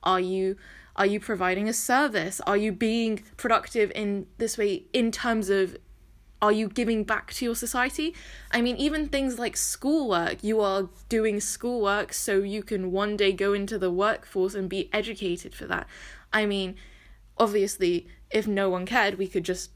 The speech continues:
not have school and people could do whatever they want. But in order for our society to function, we need people to work and create money and provide goods and services. But I think it's important that we challenge this view of productivity.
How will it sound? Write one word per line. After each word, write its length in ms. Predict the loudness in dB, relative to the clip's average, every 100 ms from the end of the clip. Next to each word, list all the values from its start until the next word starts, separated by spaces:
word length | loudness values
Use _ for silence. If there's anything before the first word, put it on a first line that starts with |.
| -2
not 320 | 2 2 0
have 200 | -2 -4
school 380 | -4 -2 0 0
and 140 | 0
people 260 | -4 -4 -4
could 140 | 0
do 120 | 0
whatever 300 | 2 0 -2
they 140 | -2 0
want. 340 | 0 -2 -2
But 160 | 0 0
in 100 | 2
order 220 | 2 0
for 240 | 0 0
our 80 | 0
society 480 | -2 -2 0 -2 -4
to 100 | -6
function, 460 | -4 -4 -6 -4
we 100 | -2
need 220 | -2 -2 -4
people 320 | -6 -2 -2
to 140 | -2
work 460 | -2 0 0 -2 -4
and 100 | -10
create 320 | -6 -4 -2
money 380 | 0 0 2 2
and 100 | -2
provide 380 | -4 -6 -6 -2
goods 260 | 0 0 -2
and 140 | -8
services. 580 | -4 -4 -4 -8 -8 -10 -16 -20 -20 -20 -20 -20 -20 -2
But 220 | 2 2 -2 _
I 120 | -2
think 200 | 0 2
it's 120 | 2 0
important 600 | -2 0 0 -2 -4 -2
that 160 | -2
we 120 | -2
challenge 520 | -4 -4 -2 -2 -4 -4
this 180 | -4
view 200 | -4 -4
of 100 | -4
productivity. 720 | -4 -4 -2 -4 -4 0 -2